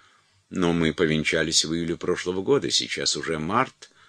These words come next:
а не похоже, чтобы она была беременна. Мне нужно побеседовать с вами о весьма деликатных вещах,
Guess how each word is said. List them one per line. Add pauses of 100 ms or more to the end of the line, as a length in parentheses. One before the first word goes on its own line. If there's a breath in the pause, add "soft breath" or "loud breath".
(160 soft breath)
а
не
похоже,
чтобы
она
была
беременна. (1120 loud breath)
Мне
нужно
побеседовать
с
вами
о
весьма
деликатных
вещах,